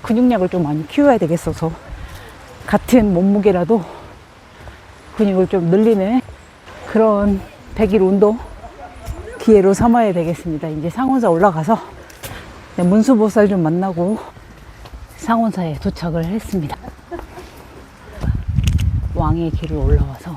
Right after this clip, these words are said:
번뇌가 사라지는 길, 아마 계단길이 높아서 그러지 않을까 싶은데,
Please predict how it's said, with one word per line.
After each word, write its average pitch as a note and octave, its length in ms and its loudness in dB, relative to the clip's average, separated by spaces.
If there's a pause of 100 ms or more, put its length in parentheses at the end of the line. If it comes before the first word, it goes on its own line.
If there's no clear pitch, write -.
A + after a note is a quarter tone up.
(160)
번뇌가 D#3 440 -2
사라지는 D#3 560 -6
길, D3 180 -6 (460)
아마 C#3+ 280 -2
계단길이 E3 560 0
높아서 D3+ 460 -4 (680)
그러지 D#3 300 0
않을까 D#3+ 320 -2
싶은데, G3 560 0